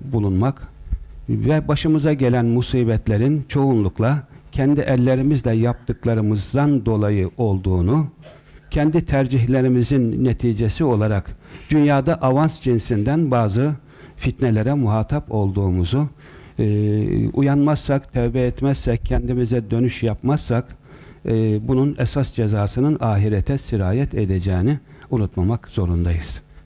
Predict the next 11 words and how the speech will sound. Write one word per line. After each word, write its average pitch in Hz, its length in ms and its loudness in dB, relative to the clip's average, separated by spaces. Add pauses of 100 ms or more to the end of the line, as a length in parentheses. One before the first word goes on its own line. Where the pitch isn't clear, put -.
E, 139 40 0
Rabbimiz 151 760 0
hepimize, 120 480 2
e, 139 380 0
razı 127 320 0
olacağı, 107 460 2 (200)
e, 123 80 0 (500)
inancı, 113 760 0
razı 120 320 -2
olacağı 104 540 0
davranışı, 104 640 0